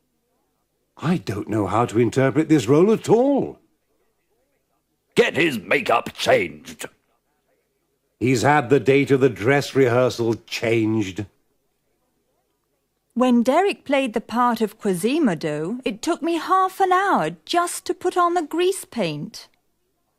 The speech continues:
Speaker 2: I always have a bit of stage fright on the night of a premiere.
Speaker 1: In these sentences, the speakers are American.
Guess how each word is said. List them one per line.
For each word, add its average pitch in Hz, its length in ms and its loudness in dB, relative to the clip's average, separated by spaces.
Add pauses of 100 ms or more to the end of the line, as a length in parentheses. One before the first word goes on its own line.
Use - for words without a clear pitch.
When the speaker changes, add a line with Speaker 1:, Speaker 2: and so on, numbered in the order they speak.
(1040)
Speaker 2:
I 113 140 0
always 127 300 2
have 98 160 -2
a 92 100 2
bit 190 180 -2
of 85 220 -6
stage 101 380 -2
fright 104 360 0
on 92 120 -4
the 90 80 -2
night 95 260 -2
of 82 100 -6
a 85 160 -2
premiere. 90 540 -4 (2500)
Speaker 1:
In 214 220 6
these 127 220 2
sentences, 80 640 -8 (180)
the 180 100 4
speakers 190 420 0
are 147 140 2
American. 71 580 -4